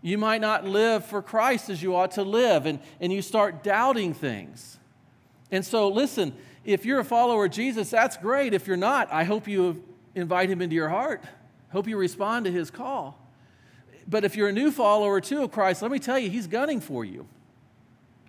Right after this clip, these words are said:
Satan wants to deceive people.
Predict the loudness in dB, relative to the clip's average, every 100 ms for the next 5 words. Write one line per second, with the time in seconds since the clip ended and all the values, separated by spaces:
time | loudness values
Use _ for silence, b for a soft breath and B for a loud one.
0 | _ _ _ _ _ _ -12 -6 -4 -4
1 | -4 -2 -4 -6 -10 -8 -8 -8 -8 -6
2 | -8 -10 -20 _ _ _ _ _ _ _
3 | _ -8 -8 -8 -16